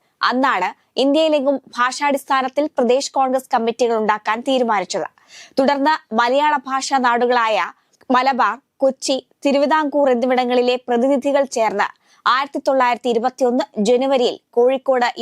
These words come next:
യോഗം ചേർന്നു. അതിൽ സെക്രട്ടറിയായി കെ മാധവൻ നായരെ നിയോഗിച്ചു. ആദ്യകാലത്ത്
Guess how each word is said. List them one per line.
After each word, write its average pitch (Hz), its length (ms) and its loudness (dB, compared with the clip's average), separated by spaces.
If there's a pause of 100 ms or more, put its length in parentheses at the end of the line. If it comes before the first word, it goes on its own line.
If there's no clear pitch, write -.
യോഗം 220 360 0
ചേർന്നു. - 240 -8 (540)
അതിൽ 370 240 2
സെക്രട്ടറിയായി 330 580 0 (140)
കെ 285 100 2 (120)
മാധവൻ 277 380 -2 (100)
നായരെ 220 280 0 (160)
നിയോഗിച്ചു. 196 400 -2 (520)
ആദ്യകാലത്ത് 339 600 -2